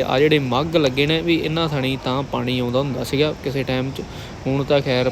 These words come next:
ਪਾਣੀ ਆਪਣੇ ਪੰਜਾਬ ਦੇ ਵਿੱਚ ਬੜਾ ਹੀ ਡਾਊਨ ਹੋ ਗਿਆ, ਬੜਾ ਹੀ ਡੂੰਘਾ ਚਲਾ ਗਿਆ। ਤੇ ਇਹ ਜਿਹੜੇ ਮੱਘ ਨੇ ਕੋਈ ਦਸ ਕੁ ਲੀਟਰ ਦਾ ਹੋਣਾ ਮੱਘ ਵਾ। ਵੀ ਆਹ ਤੁਸੀਂ ਦੇਖੋ ਵੀ ਆਹ ਬਾਲਟੀਆਂ ਹੀ ਆ ਜਿਹੜੀਆਂ ਬਣੀਆਂ ਨਾ ਵੀ ਇਹ ਦਸ ਕੁ ਲੀਟਰ ਦੀਆਂ ਹੈਗੀਆਂ ਵਾ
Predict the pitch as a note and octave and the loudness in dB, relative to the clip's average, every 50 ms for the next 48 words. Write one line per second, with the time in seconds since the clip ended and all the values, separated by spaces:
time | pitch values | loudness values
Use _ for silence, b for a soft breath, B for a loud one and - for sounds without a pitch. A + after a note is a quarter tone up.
0 | - - B2+ B2+ B2 A#2+ C3 C3+ C3+ C3+ B2 - - B2+ C3 C3 C3 - D3 C3 | -2 -2 0 0 0 2 2 2 2 0 0 -2 -2 -2 -2 -2 -2 0 0 0
1 | A#2+ A#2+ A#2+ A2+ A#2 C3 C3 C3 B2 - B2+ A#2+ A2+ D3+ B2+ B2+ C3 C3 C3+ C3 | 0 0 0 -2 0 2 2 0 0 -2 -4 -4 -2 0 2 4 4 4 2 2
2 | B2+ B2+ - - - - - - D3+ B2+ B2+ A#2 A#2+ B2+ C3 C3+ B2+ B2 B2+ B2+ | -2 -4 -8 -12 -12 -12 -8 -4 -2 0 2 2 2 2 0 0 2 2 2 2
3 | C3 C3 B2 B2 B2+ C3 C3+ C#3 C#3 C#3 D3 - - C3 C3 C#3+ D3 D3+ C#3 - | 2 2 2 2 4 4 4 4 2 0 -4 -4 -4 -2 0 4 4 4 4 4
4 | C#3 B2+ B2+ C3 C#3 D3 - B B B B B B B B B - - - E3+ | 4 2 4 4 2 0 -2 B B B B B B B B B -2 2 6 6
5 | F3+ F3+ F3 F#3 F#3 F3+ D#3 C#3 C3 D3 D#3 E3 E3+ F#3 F#3+ G3 F#3 - - - | 8 8 8 6 6 4 2 2 2 2 2 2 4 4 4 2 2 0 -2 -6
6 | - - E3 E3 E3 E3 E3 F3 F3 E3+ E3 F3+ - - - - - - - - | -4 -2 0 0 2 2 2 2 0 0 -2 -6 -8 -10 -12 -14 -14 -14 -14 -10
7 | F3+ D#3+ C#3+ D#3 E3 E3+ - - - - G3+ F3 D3 C3+ - B2+ C3 C3 C#3 C#3 | -4 0 4 4 4 4 2 0 -2 2 4 4 4 4 2 0 2 4 4 2
8 | C#3 C3+ B2 A#2+ B2+ D3 D3 C#3 B2 B2+ B2+ C3 C#3 C3 C3 C#3+ E3 E3 B B | 2 0 0 0 0 0 0 0 0 -2 0 0 2 2 2 2 0 -4 B B
9 | B B B B B B - - C#3+ C3+ C3 C3 C#3 - C3 C3 C#3 C#3 C#3+ C#3 | B B B B B B -8 -4 0 2 2 2 2 4 4 4 4 4 2 2
10 | C3 B2+ A#2+ A2+ - - B2 B2 B2 B2+ - - - - - - - - C#3 C3 | 2 2 0 -2 -2 -2 -2 -2 -2 -4 -4 -6 -10 -12 -12 -10 -6 -4 -4 0
11 | C3 B2+ A#2+ A#2+ A#2+ B2 A2+ C#3+ C3+ C3+ C3+ C#3 C#3+ C#3+ C3+ C#3+ C3+ C#3+ C#3+ C3+ | 2 4 6 6 6 4 4 2 2 2 2 2 2 2 4 4 4 4 2 2
12 | B2 B2 B2+ B2+ C3+ C#3+ C#3+ D3+ D#3 D#3 D3+ D3+ D3+ C#3+ C3 C3+ D3 D3 - - | 2 2 0 2 2 2 0 0 0 0 2 2 2 4 4 4 4 2 2 2
13 | E3+ D3 C3+ B2 - B2+ B2 B2 B2+ B2+ C3 C3+ C#3+ B2+ A#2+ A#2 A#2 A#2+ B2+ C#3 | 2 4 4 2 2 2 2 2 2 4 4 4 4 4 2 4 4 4 4 4